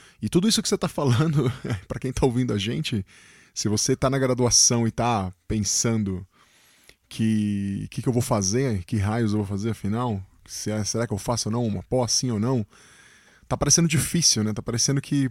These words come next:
é muito trampo. E é, né, Will? É muito trampo, né, cara? Você, é, como você disse,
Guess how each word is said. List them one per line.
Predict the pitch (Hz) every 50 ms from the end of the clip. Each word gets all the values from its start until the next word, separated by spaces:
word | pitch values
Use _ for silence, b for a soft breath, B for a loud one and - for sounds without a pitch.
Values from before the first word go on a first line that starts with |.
| -
é | - 160
muito | 131 139 160 - 185
trampo. | - - 151 147 139 113 131
E | 143 175
é, | 196 170
né, | 127 123 131
Will? | 123 110 104 95 90 90 -
É | - 104
muito | 104 117 135 - -
trampo, | - 180 180 165 120 - 113
né, | 110 107
cara? | - - - -
Você, | 101 - - - 98 92 - _ _ _ _ _ - _ -
é, | - 92 90 87 - - - - - b b b b b b b b
como | - 107 107 107
você | 107 - - 113
disse, | 98 110 113 101 - - -